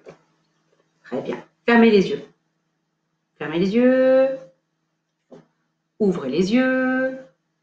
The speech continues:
Et qu'est-ce qui manque ? Le renard.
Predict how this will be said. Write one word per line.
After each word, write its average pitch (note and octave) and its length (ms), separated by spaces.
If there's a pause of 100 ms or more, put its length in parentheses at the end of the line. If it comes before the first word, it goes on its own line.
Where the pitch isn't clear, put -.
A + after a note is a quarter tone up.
(260)
Et F3+ 80
qu'est-ce G3+ 220
qui A3+ 80
manque ? G#3+ 320 (2500)
Le D3+ 560 (400)
renard. - 1000